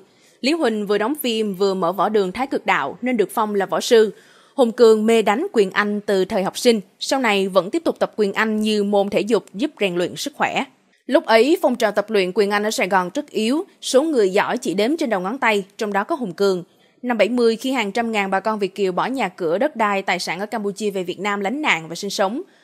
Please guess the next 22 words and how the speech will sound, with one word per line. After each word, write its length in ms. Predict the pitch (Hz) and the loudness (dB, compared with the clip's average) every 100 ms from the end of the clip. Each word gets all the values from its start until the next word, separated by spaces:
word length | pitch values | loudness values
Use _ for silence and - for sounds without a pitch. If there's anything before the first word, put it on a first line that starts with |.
| _ _ | _ _
mở 160 | 202 208 | -2 0
lò 160 | 254 | 0
dạy 200 | 208 180 175 | 0 -2 -4
quyền 140 | 202 | -4
Anh, 240 | 202 220 202 _ - | -4 -4 -6 _ -4
thì 100 | 233 | -2
phong 200 | 262 247 | -2 2
trào 240 | 214 202 | 2 2
mới 120 | 202 | -2
phát 200 | 302 320 | -4 -6
triển 160 | 175 220 | -6 -2
lại. 280 | 190 156 160 - | 0 -2 -6 -12
Sau 220 | - 220 | -6 -2
đó, 280 | 202 190 302 | 2 2 0
người 100 | 269 | -2
ta 120 | 240 | -4
tổ 160 | 240 180 | -2 -2
chức 200 | 311 330 | -4 -4
thi 120 | 240 | -2
đấu 300 | 196 196 302 | 2 2 2
quyền 160 | 226 175 | -2 -2
Anh, 220 | 202 208 | 0 -2